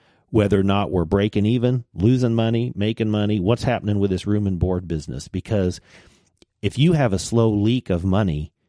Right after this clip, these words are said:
and don't even know it, you're, you're in danger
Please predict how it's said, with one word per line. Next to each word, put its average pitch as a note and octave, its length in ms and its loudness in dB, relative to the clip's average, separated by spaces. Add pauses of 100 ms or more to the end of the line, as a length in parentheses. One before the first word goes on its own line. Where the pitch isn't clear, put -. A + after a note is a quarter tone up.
(140)
and G2 160 -2
don't A2+ 220 2
even F#2+ 260 0
know G2+ 260 2
it, D#2+ 180 -4 (460)
you're, A2+ 640 2
you're B2+ 260 4
in G2+ 220 2
danger G2 640 0